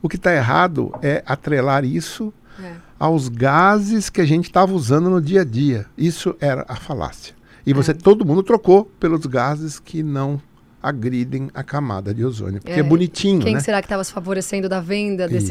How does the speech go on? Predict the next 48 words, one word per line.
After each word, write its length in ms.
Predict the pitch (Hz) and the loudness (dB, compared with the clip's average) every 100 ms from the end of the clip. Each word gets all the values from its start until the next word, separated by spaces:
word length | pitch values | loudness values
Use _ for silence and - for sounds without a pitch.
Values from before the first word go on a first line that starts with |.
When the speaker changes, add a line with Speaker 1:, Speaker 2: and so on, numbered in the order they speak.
| 180 | -4
Speaker 1:
Isso. 60 | 170 | -4
Speaker 2:
gases, 400 | 170 160 160 165 | -4 -4 -8 -8
não 80 | |
é 20 | 170 | -8
mesmo? 140 | 185 | -4
Speaker 1:
A 60 | 185 | -2
mesma 400 | 165 208 180 156 | 2 2 2 0
coisa 300 | - 151 117 | 0 -2 0
agora 560 | 107 135 170 147 95 - | 0 2 2 2 -2 -4
é 140 | 110 | -6
com 480 | 113 139 143 160 151 - - | -4 0 2 2 -2 -6 -10
aquecimento 680 | - 139 - 143 143 127 | -6 -6 -4 -2 -2 -2
global 580 | 127 135 120 113 151 175 - - | -4 -2 0 0 0 -2 -8 -6
por 180 | 185 185 - | -4 -4 -4
conta 600 | 151 160 196 190 208 202 - | -2 0 0 -2 -4 -6 -8
de 160 | 143 151 | -2 0
emissão 480 | 170 160 - 151 165 | 0 -2 -2 -2 -2
de 80 | 175 | -2
carbono. 640 | 190 143 147 170 107 87 - | -4 0 0 0 -2 -8 -14
Speaker 2:
Exato. 400 | 175 175 165 156 - - | -16 -14 -16 -20 -16 -4
Quem 200 | 254 277 | -4 -4
que 60 | |
tá 100 | - | -6
ganhando 300 | 226 202 202 | -4 -4 -4
na 100 | 208 | -4
indústria 400 | 202 185 202 - 214 | -6 -6 -8 -8 -8
auto-, 220 | 202 196 | -4 -4
automo-, 380 | 208 214 208 175 | -2 -2 -4 -4
o 100 | 185 | -2
au-, 140 | 208 202 | -2 -2
automobilística 880 | 202 214 214 202 196 202 196 - 170 | -4 -4 -4 -4 -4 -6 -8 -8 -8
com 120 | - | -8
isso, 280 | 165 160 - - | -10 -10 -16 -18
né? 100 | 226 | 0
Speaker 1:
Porque 240 | - 151 165 | 2 2 0
se 140 | - | 2
você, 320 | 160 160 196 | 2 2 -2
se 100 | 143 | 0
eu 40 | 185 | -2
te 60 | - | 2
perguntar, 580 | 185 165 151 127 104 - | 0 2 0 2 0 -4
o 80 | 110 | -6
gás 240 | 139 151 | -2 -2
carbônico, 580 | - 147 123 120 110 107 | -2 -2 0 0 0 -4
o 40 | 98 | -4
C 120 | 160 | -2
O 80 | 147 | -2
dois, 460 | 113 107 98 - | 0 -2 -4 -14